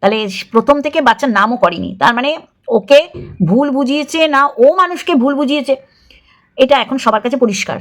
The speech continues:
তারপর বাচ্চা কাছে পেল না, এখন বাচ্চার নাম নেওয়াও বা বাচ্চার নাম উল্লেখ করাও তার মানে প্রতিবন্ধকতা সৃষ্টি হচ্ছে যে তুমি বাচ্চা পাওনি, তুমি বাচ্চার নামও করবে না। এইরকমই লাইভে আমরা শুনলাম। যাই হোক,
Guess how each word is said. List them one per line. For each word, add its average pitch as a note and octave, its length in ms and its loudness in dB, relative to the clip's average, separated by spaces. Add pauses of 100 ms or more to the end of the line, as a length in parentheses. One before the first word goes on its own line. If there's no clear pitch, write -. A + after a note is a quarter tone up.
তারপর C4 300 2
বাচ্চা A#3+ 280 0
কাছে - 260 -2
পেল G3 200 0
না, F#3 140 -8 (220)
এখন C#4+ 260 0
বাচ্চার A#3+ 460 0
নাম A3+ 300 0
নেওয়াও C4 360 0 (440)
বা F#3 340 2
বাচ্চার F#3 440 0
নাম G#3+ 280 0
উল্লেখ C4+ 240 0
করাও B3 380 0 (300)
তার G#3 340 2
মানে F#3 300 -4 (600)
প্রতিবন্ধকতা A3+ 720 0 (260)
সৃষ্টি - 320 0
হচ্ছে F3 180 -4
যে B3+ 100 2
তুমি B3+ 320 -2
বাচ্চা G3+ 360 0 (120)
পাওনি, D4 440 0 (440)
তুমি C#4+ 140 4
বাচ্চার A3+ 360 0
নামও E3 280 -4
করবে D#3+ 240 -6
না। - 240 -10
এইরকমই F4 540 -4
লাইভে G3+ 420 -2
আমরা F#3 160 -6
শুনলাম। F#3+ 440 -6 (360)
যাই C4 220 4
হোক, B3+ 160 -6